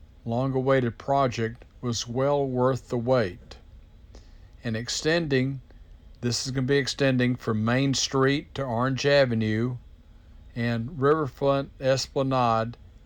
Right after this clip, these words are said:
is now completely open and this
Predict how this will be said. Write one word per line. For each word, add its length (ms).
is 160
now 200
completely 840
open 600
and 580
this 320